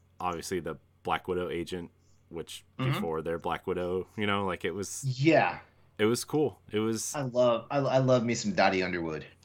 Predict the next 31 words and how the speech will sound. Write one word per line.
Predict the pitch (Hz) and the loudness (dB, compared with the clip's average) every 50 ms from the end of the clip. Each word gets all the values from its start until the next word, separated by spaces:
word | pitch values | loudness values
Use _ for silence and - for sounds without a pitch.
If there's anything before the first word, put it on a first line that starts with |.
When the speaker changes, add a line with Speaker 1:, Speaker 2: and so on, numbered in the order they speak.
| - 196 | 2 2
Speaker 1:
Oh, | 139 131 - - - | 2 2 0 -8 -12
God. | - - - - - | -12 -12 -12 -14 -20
Speaker 2:
<laughs> | - - _ _ _ _ _ - _ _ - - 220 - | -20 -20 _ _ _ _ _ -20 _ _ 4 4 4 4
Speaker 1:
Yeah. | - - 415 466 - - - | 4 4 4 4 4 2 0
Speaker 2:
I | 440 381 302 | -2 -2 0
love, | 185 151 151 151 151 - - - - - - - - - | 0 0 0 0 -2 -4 -12 -14 -6 -2 -2 -2 0 2
I | - 147 | 2 4
love | 151 143 139 143 147 147 147 147 151 147 143 139 131 120 | 4 4 4 6 8 8 10 10 10 10 8 6 4 4
Dottie | 131 123 123 131 127 120 | 4 6 6 6 4 2
Underwood. | 120 113 110 104 104 104 104 104 - - - - - | 2 0 0 2 2 2 0 0 -2 -6 -12 -12 -8
Speaker 1:
Oh, | 110 98 87 80 76 78 76 | -6 -6 -4 -6 -6 -8 -10
man, | 78 80 71 71 71 71 - - | -10 -12 -12 -12 -12 -12 -8 -6
that, | 92 95 - - - - _ - | -6 -6 -6 -8 -16 -16 _ 0
that | 101 101 98 - - | 0 2 2 0 -2
show | - - 85 78 73 71 | -4 -4 -4 -4 -4 -6
is | 78 76 - | -8 -8 -8
just, | - - 76 71 - - - - - - - _ _ _ _ _ - - _ _ _ - - | -8 -6 -6 -4 -4 -4 -6 -8 -14 -20 -20 _ _ _ _ _ -20 -20 _ _ _ -20 -14
it's | 104 98 - | -10 -8 -6
a | 107 | -6
gem. | 87 - 87 80 78 78 76 - - | -4 -2 -2 -2 -2 -4 -6 -10 -12
I'm | - - 90 95 101 95 | -8 -4 -2 -2 -2 -2
sad | - - - 92 82 85 80 | -2 -2 0 0 0 0 0
that | 82 69 | -2 -4
we | 76 | -4
didn't | 78 73 76 78 | -6 -6 -6 -8
get | 73 76 73 | -8 -6 -8
a | 73 | -6
third | - 80 76 73 67 | -6 -6 -6 -6 -6
season. | - - 78 71 71 76 73 73 - _ _ _ - - - - - | -8 -8 -8 -8 -8 -10 -12 -12 -14 _ _ _ -20 -20 -20 -16 -10
Speaker 2:
Mm-hmm. | - 113 113 127 123 123 131 - | -6 -4 -2 -2 -2 -4 -4 -4
Speaker 1:
Although, | - - 107 107 110 127 147 156 135 113 107 98 95 92 92 92 | 0 4 6 8 8 8 8 10 8 8 8 6 6 4 2 -2